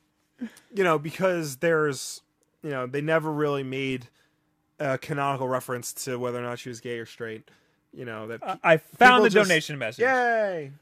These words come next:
Speaker 2: Barry and Amarok, who is the same person, said, uh, "Twenty sixteen is almost over." That's the <laughs> donation message.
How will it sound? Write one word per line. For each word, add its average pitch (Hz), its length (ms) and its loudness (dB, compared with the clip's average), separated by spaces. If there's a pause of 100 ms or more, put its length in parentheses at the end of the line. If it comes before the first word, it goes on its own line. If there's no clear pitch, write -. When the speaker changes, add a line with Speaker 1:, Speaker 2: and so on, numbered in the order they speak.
(120)
Speaker 2:
Barry 202 460 8
and 156 140 0 (220)
Amarok, 139 1080 0 (520)
who 139 380 -4
is 135 240 -2
the 131 100 -8
same 123 240 -6
person, - 300 -18 (240)
said, 147 520 4
uh, 139 200 2
"Twenty 190 180 -4
sixteen 196 300 -8
is 190 80 -8
almost 196 240 -10
over." 147 320 -8
That's 156 160 -8
the - 80 -6
<laughs> 185 100 -6
donation - 420 -4
message. - 520 4